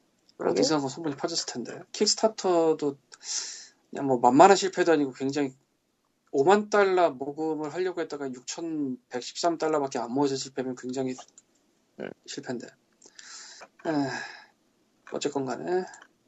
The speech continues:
Speaker 2: 지금 트리 오브 라이프가 스팀, 오늘이 이제 유월 사 일 목요일 밤이고요. 트리 오브 라이프가 순위권에,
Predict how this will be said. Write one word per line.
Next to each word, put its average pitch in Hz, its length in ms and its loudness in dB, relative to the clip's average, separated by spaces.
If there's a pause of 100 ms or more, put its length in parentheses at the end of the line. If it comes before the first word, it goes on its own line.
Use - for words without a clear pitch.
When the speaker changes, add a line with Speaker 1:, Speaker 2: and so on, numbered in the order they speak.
(140)
Speaker 2:
지금 - 160 -10
트리 196 240 6
오브 170 140 4
라이프가 139 840 2
스팀, 156 680 4 (240)
오늘이 151 300 4
이제 143 140 6
유월 139 400 8
사 165 140 2
일 156 120 2
목요일 131 420 6
밤이고요. 127 680 -4 (560)
트리 - 220 -4
오브 165 140 -2
라이프가 147 520 0
순위권에, 165 720 0